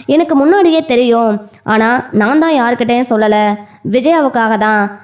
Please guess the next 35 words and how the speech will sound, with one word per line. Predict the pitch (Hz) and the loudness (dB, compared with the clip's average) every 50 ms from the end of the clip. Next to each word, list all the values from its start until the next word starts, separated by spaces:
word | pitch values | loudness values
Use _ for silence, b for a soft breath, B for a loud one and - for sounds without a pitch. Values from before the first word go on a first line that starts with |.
| B B B | B B B
அதுவும் | - - 202 196 233 269 277 254 | -4 -2 0 0 0 0 2 0
இல்லாம | 247 240 233 226 226 226 226 233 - - | 0 0 0 0 0 -2 -4 -6 -8 -8
அவ | - - 196 214 | -6 -2 -2 0
வந்து | 208 208 220 220 262 294 370 466 - B B B B - | 0 0 0 0 0 0 0 -2 -4 B B B B -4
மூத்த | 240 294 330 - 320 | -4 -2 -2 -2 -4
பையன் | - 233 220 226 233 233 220 | -2 -2 -2 0 0 0 0
மனோஜ் | 208 220 254 277 262 262 | 0 0 0 -2 0 0
மேல | 233 214 208 214 | 0 0 2 2
ரொம்ப | 208 208 214 285 - | 0 0 0 -2 -2
பாசம் | - 247 220 226 220 240 220 | 0 0 -2 0 -2 -2 -2
கொட்டி | 220 214 208 226 | -2 -2 -2 -2
வளர்த்துட்டா. | 220 214 202 214 208 220 208 214 208 208 208 202 196 202 196 | -2 0 -2 -2 -4 -4 -2 0 0 2 0 0 -2 -4 -6
அதனால | 208 196 220 226 247 262 294 269 262 277 277 - | -4 -2 -2 -2 0 0 0 0 0 -2 -2 -4
அவனை | 190 202 214 214 | -2 -2 -2 -2
பத்தி | 214 247 247 311 320 | -2 -4 -4 -2 -2
ஏதாவது | 285 254 247 247 247 277 | 0 0 0 0 -2 -2
சொன்னா | 269 - 240 226 226 220 220 226 - - - | -4 -4 -2 -2 0 -2 -2 -2 -4 -6 -6
விஜயாவுக்கு | 190 190 190 254 285 311 302 311 311 302 | -4 -2 0 0 0 0 -2 -2 -2 -2
ஏதாவது | 254 254 262 247 285 | 0 0 0 0 0
ஆயிடுமோங்கிற | 254 240 240 254 254 247 240 247 254 262 247 233 | -2 0 0 0 0 0 0 -2 0 -2 -2 0
பயத்துல | 208 214 220 233 226 262 254 233 | 0 0 -2 -2 -2 -2 -2 0
தான் | 220 226 233 240 - - B B B B B B | 0 0 0 0 -2 -6 B B B B B B
நான் | - 226 233 233 233 | -4 -2 -2 0 -2
இவகிட்ட | 220 220 214 220 202 233 240 - | -2 -2 -4 -2 -4 -4 -2 0
சொல்லல. | 214 208 226 226 220 214 214 208 202 202 196 202 B B B B B B | 0 2 2 2 2 2 2 0 0 -2 -4 -8 B B B B B B
ஃபஸ்ட்டு | _ - 208 208 208 - 285 254 262 269 - - - | _ -4 -4 -4 -2 -2 -2 0 0 -2 -4 -6 -4
அவன் | 202 214 220 214 | -2 -2 -2 -2
தண்ணி | 208 202 247 294 | 0 0 0 0
போட்டுட்டு | 294 277 254 233 233 220 233 214 | 0 0 -2 -2 0 -2 0 0
வந்தான், | 214 214 208 208 214 214 208 196 196 196 - - | 0 0 0 0 0 0 0 -2 -4 -8 -10 -6
அன்னைக்கே | 196 190 202 220 233 226 - 220 226 240 233 - - | -4 -2 0 0 -2 -2 -2 -4 -2 -4 -4 -8 -6
மொத்த | - 208 214 220 220 - 330 | -2 -2 -2 -2 -2 -2 0
உண்மையமும் | 302 262 233 240 240 240 226 220 226 226 220 | 0 2 2 0 0 0 0 0 0 0 0
என்கிட்ட | 208 208 208 202 - 233 | 0 0 0 0 0 0
உளறிட்டான் | 208 208 202 220 226 233 220 220 196 208 208 202 196 185 | 2 2 2 2 2 0 0 0 0 0 0 0 -2 -2